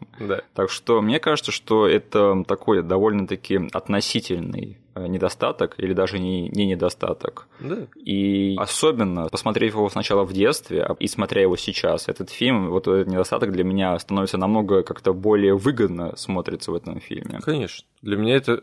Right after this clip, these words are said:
Speaker 1: стало определенным достоинством этого фильма.
Speaker 2: Э, финальная вот добивка этого, м, качества этого фильма для меня, это что,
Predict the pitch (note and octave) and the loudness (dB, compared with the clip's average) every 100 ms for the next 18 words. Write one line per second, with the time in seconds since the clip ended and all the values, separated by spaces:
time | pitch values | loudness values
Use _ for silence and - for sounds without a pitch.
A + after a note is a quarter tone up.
0 | - - A2 G#2 - - - G#2 A#2 A2+ | -8 -4 0 0 -2 -4 -4 0 4 4
1 | G2+ E2 F2 - D#2 C#2 - G1+ - - | 4 -2 -4 -6 -8 -8 -12 -16 -16 -20
2 | - - _ _ - - - G#2+ A2 E3 | -20 -20 _ _ -10 -10 -2 0 0 0
3 | E3 G#2+ G2 G2+ F#2+ G2 A2+ A2 - F2+ | 0 2 4 4 2 2 0 -2 2 2
4 | E2+ F#2 F2 F2 F2 E2+ E2 - - G#2 | 2 -2 0 2 2 2 0 0 -2 -2
5 | G2 - F#2 - F2+ F2+ - E3 G2 F#2 | -2 -2 -2 2 0 0 0 0 2 0
6 | F#2 E2+ D#2+ F#2 - - G2 F#2+ | 0 -4 -4 -6 -8 0 2 2